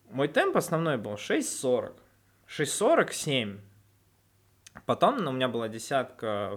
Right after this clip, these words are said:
вот в Мещерском, где у меня был средний темп, типа, шесть пятнадцать. Очень, да, большой был скачок. А я понимаю, что мне нужно пять сорок, это еще нужно прибавить. И я такой, ну окей, типа, ладно.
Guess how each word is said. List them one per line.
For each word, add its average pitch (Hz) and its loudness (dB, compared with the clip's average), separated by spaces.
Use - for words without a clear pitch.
вот 110 -10
в - -18
Мещерском, 131 -2
где 120 -6
у - -2
меня 160 2
был 175 -2
средний 143 -4
темп, 233 -2
типа, - -16
шесть - -8
пятнадцать. - -8
Очень, 120 -2
да, 127 6
большой - 0
был 117 -2
скачок. - -10
А 123 -6
я 156 4
понимаю, 151 0
что 185 -4
мне 143 -2
нужно 156 -2
пять 131 0
сорок, 139 -2
это 117 -6
еще 156 -2
нужно 120 -4
прибавить. 98 -6
И 135 -6
я 127 0
такой, 104 -8
ну 240 2
окей, 120 -2
типа, - -10
ладно. 110 2